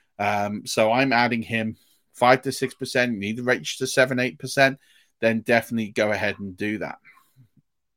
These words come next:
Um, there's Josh Palmer. Josh Palmer's thirty-six point seven percent owned,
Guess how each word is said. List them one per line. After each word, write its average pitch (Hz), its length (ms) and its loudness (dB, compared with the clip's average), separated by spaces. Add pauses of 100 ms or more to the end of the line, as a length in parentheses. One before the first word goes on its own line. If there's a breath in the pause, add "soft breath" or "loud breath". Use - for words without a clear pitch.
(520)
Um, 117 420 4 (380 loud breath)
there's 113 140 -2
Josh 151 320 2
Palmer. 165 680 4
Josh 127 220 -2
Palmer's 147 340 2
thirty-six 143 460 0
point 143 240 -4
seven 143 380 0
percent 143 440 -4
owned, 147 440 0